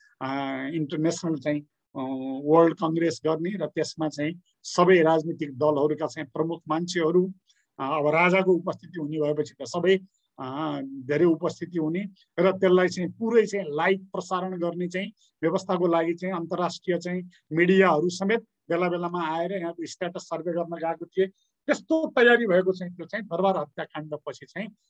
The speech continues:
त्यो स्वाट्टै जब दरबार हत्याकाण्ड भयो, त्यसै दिन राति अब हामी त सुतिराखेको बेला राति चाहिँ पहिले चाहिँ विदेशबाट फोन आउनु थाल्यो। एलिसियस म्याथ्युज भन्ने एकजना मान्छेले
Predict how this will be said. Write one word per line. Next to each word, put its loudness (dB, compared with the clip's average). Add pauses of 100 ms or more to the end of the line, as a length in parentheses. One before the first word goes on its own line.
(220)
त्यो 0
स्वाट्टै 4
जब -2
दरबार -2
हत्याकाण्ड -12
भयो, -6
त्यसै -8
दिन -8
राति -6 (340)
अब -4
हामी -6
त -6 (220)
सुतिराखेको 0
बेला -2
राति 0
चाहिँ -6
पहिले -6
चाहिँ -6 (400)
विदेशबाट 0
फोन -4
आउनु 0
थाल्यो। -6
एलिसियस -6
म्याथ्युज -12
भन्ने -8
एकजना -10
मान्छेले -12